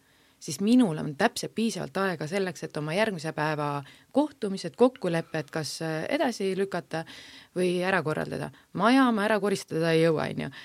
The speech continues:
Mingisuguseid probleeme sealt ära lahendada, no ei jõua, sest, äh, järelevalve osa ei ole ainult see, et nad käivad, vaatavad, nad vestlevad, on ju. Seal on tüki ajalugu,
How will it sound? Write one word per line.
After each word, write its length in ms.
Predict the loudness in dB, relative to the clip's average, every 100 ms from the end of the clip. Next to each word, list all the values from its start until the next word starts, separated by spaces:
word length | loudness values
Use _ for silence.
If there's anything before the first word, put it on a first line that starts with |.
| -4
Mingisuguseid 520 | 2 2 2 -4 -6
probleeme 600 | -4 -4 2 4 4 2 -2
sealt 300 | -2 -2 0
ära 180 | 2 2
lahendada, 500 | 2 -2 -2 -2 -4
no 120 | -2 0
ei 140 | 2
jõua, 240 | 2 0 -6
sest, 320 | -8 -6 -4
äh, 140 | -6 -6 -12 -6
järelevalve 640 | 2 4 2 0 -4 -2 2
osa 280 | 2 0 -2 -2
ei 120 | 0
ole 180 | 0 0
ainult 280 | -2 -4 -4
see, 180 | -4 -4
et 100 | -6
nad 120 | -6
käivad, 300 | -4 -2 -2
vaatavad, 420 | -2 -2 -4 -6
nad 160 | -6 -4
vestlevad, 580 | -4 -4 -4 -2 -2
on 200 | -4 -4
ju. 80 | -4 -6 -14 -10
Seal 180 | -2 0
on 100 | -2 -2
tüki 300 | -4 -2 -2
ajalugu, 600 | 0 0 0 0 0 0